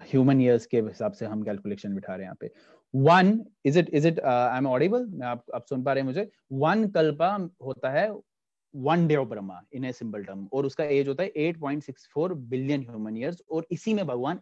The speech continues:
एक बारी प्रकट होते हैं। अंडरस्टूड? यानी कि जब हम ह्यूमन ईयर्स की बात करें तो एट पॉइंट सिक्स फ़ोर बिलियन ह्यूमन ईयर्स, ह्यूमन ईयर्स में सिर्फ भगवान एक बार आते हैं, लेकिन ब्रह्मा जी के दिन में एक बार आते हैं।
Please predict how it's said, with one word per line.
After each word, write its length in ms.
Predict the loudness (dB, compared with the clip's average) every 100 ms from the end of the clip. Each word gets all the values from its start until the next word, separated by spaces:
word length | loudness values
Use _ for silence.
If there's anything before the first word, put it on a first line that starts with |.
| -2
एक 140 | -2
बारी 160 | -2 -4
प्रकट 320 | -6 -12 -14
होते 180 | -18 -20
हैं। 160 | -20 _ _ _ _ _ -20 _ _ -6
अंडरस्टूड? 380 | -2 0 -2 0
यानी 200 | 0 0
कि 80 |
जब 140 | 0 0
हम 120 | -2
ह्यूमन 260 | -2 -2 -2
ईयर्स 140 | -4
की 100 | -4
बात 180 | -4 -2
करें 160 | -4
तो 80 | -4
एट 240 | 0 -2 0
पॉइंट 220 | -4 -4
सिक्स 200 | -8 -6
फ़ोर 180 | -4 -2
बिलियन 400 | -2 -2 -2 -4
ह्यूमन 200 | -4 -4
ईयर्स, 140 | -4 -10 -10
ह्यूमन 240 | -6 -4
ईयर्स 140 | -4 -4
में 60 |
सिर्फ 160 | -6 -4
भगवान 300 | -2 -2 -4
एक 160 | -4
बार 140 | -2 -2
आते 220 | -2 -8
हैं, 120 | -14 _ _ _ -4
लेकिन 160 | -2
ब्रह्मा 240 | 0 2 0
जी 140 | 0
के 100 | -2
दिन 120 | 0
में 140 | 0 -2
एक 180 | -2
बार 140 | -2 -2
आते 140 | -4
हैं। 80 | -8